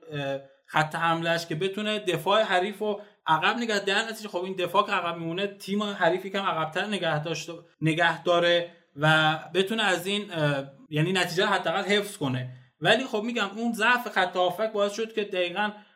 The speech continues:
همون، اه، بعد از دقیقه هفتاد و پنج هشتاد اون ضعف دوباره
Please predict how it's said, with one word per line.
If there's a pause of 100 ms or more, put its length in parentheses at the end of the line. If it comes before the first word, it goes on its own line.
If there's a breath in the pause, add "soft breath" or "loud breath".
همون،
اه،
بعد
از
دقیقه
هفتاد
و
پنج
هشتاد (120)
اون
ضعف
دوباره